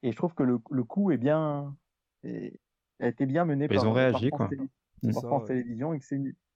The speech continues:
Speaker 1: c'est une... très, très bonne idée. Et donc, dimanche soir, on aura, euh, à vingt et une heures sur T F un Le Doudou, une comédie française. Et sur France deux, ce sera Mission Impossible cinq, Rogue Nation, c'est ça ?
Speaker 3: Ouais.
Speaker 1: Et en deuxième partie de soirée,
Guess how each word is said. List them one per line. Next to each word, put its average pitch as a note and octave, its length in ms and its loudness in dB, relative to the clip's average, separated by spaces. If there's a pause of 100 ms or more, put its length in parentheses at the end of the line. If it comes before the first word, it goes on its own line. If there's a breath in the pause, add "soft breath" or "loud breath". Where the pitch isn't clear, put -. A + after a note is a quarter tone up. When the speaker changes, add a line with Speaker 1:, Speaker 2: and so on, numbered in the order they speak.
(340)
Speaker 1:
c'est C3+ 80 2
une... B2 240 0
très, - 160 -2
très - 160 -2
bonne A#2+ 200 -2
idée. A2 260 -4 (380)
Et B2 80 2
donc, C3 180 4
dimanche D3+ 320 0
soir, D#3 240 4
on B2+ 100 0
aura, A#2+ 300 6
euh, A2 280 -2
à A2 40 0
vingt C3+ 220 0
et C#3 40 4
une C3+ 120 2
heures C#3 120 0
sur - 160 -6
T B2 180 0
F - 100 -4
un C#3 80 4
Le A#2 140 2
Doudou, E3+ 400 2 (100)
une A#2+ 160 -2
comédie B2+ 340 0
française. C#3 500 0 (440 soft breath)
Et C3 60 -2
sur C3 220 -2
France C#3 240 0
deux, D#3 120 2
ce - 120 -2
sera A#2 260 0
Mission C#3 300 -2
Impossible A#2 840 -2
cinq, C#3+ 340 -2 (320)
Rogue A#2+ 240 -2
Nation, B2+ 400 -2
c'est - 80 -10
ça ? D#3 220 -4 (340)
Speaker 3:
Ouais. G2 180 -8
Speaker 1:
Et F3 100 2
en F3 60 4
deuxième C3 300 2
partie A#2 240 -6
de - 60 -20
soirée, A#2+ 300 -2